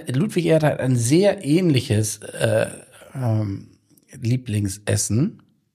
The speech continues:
wie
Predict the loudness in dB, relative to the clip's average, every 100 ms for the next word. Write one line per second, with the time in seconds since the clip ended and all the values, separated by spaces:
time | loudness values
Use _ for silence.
0 | _ _ _ _ _ _ _ _ _ _
1 | _ _ _ -20 -20 -20 -20 _ _ -20
2 | -20 _ _ _ _ -4 0 2 2 0